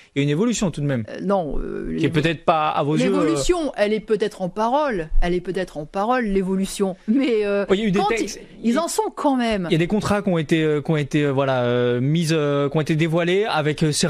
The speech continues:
Speaker 1: grosses ratures noires sur les sujets qu'on ne pouvait pas voir
Speaker 2: Vous
Speaker 1: tout de
Speaker 2: vous
Speaker 1: même.
Speaker 2: rendez compte ?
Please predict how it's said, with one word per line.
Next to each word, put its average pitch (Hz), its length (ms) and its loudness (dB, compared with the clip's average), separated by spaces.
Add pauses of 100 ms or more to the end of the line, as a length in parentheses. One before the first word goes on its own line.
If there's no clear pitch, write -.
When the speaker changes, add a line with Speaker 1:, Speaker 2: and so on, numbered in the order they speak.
Speaker 1:
grosses 151 360 -2
ratures 156 280 0
noires 170 240 0
sur 165 180 0
les 147 100 0
sujets 156 480 -2 (100)
qu'on 160 100 0
ne 143 60 0
pouvait 143 260 0
pas 143 160 2
voir 151 320 0
Speaker 2:
Vous 277 80 2
Speaker 1:
tout 277 60 0
de - 60 -2
Speaker 2:
vous 320 60 2
Speaker 1:
même. 320 120 2
Speaker 2:
rendez 339 180 0
compte ? 370 360 -2